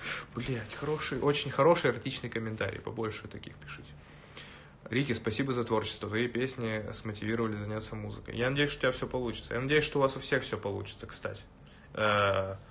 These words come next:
я не, не, ну, не желаю, чтобы у всех в мире всё получилось, потому что тогда система ценностей немножко поменяется, и уже получится, что у ни у кого ничего не получилось в среднем. Но вот у вас, у этих, э, нескольких сотен людей, которые щас здесь со мной,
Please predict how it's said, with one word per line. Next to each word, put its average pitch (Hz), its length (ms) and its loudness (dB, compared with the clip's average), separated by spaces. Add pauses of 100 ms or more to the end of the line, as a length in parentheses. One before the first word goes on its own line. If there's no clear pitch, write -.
(400)
я 127 200 6
не, 143 160 4
не, 139 360 0
ну, 131 260 2
не 120 200 0
желаю, 165 300 8
чтобы 117 300 2
у 117 40 4
всех 123 300 2
в 120 40 -4
мире 113 200 0
всё - 160 -4
получилось, 107 460 -2
потому 104 280 -6
что - 140 -8
тогда - 180 -8
система 110 680 -4
ценностей 180 480 2
немножко 139 420 -4
поменяется, 120 540 -2
и 117 120 -2
уже 120 360 4
получится, 117 400 0
что - 160 -4
у 110 40 0
ни 113 80 -2
у 110 80 -2
кого 113 140 2
ничего 110 240 -4
не 104 60 -4
получилось - 460 -6
в - 80 -8
среднем. - 340 -8 (320)
Но 135 80 4
вот 160 180 4
у 185 60 4
вас, 220 340 4
у 107 380 -4
этих, 107 340 -10
э, - 200 -6
нескольких 113 480 -8
сотен 113 320 0
людей, 123 280 0
которые - 280 -6
щас 101 240 -6
здесь 101 200 -8
со - 120 -10
мной, 139 260 -6